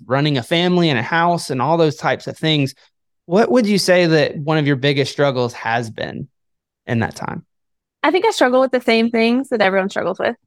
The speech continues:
Speaker 2: like the elusive balance that people seem to achieve that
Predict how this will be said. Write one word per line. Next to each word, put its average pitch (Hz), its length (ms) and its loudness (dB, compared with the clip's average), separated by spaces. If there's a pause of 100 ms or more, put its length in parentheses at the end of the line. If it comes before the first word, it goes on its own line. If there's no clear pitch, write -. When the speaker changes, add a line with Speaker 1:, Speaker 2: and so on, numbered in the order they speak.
Speaker 2:
like 208 320 -2 (160)
the 220 340 4
elusive 233 840 2
balance 190 580 0 (420)
that 185 520 0 (360)
people 208 280 2
seem 202 220 2
to 196 100 4
achieve 190 480 2
that 185 180 0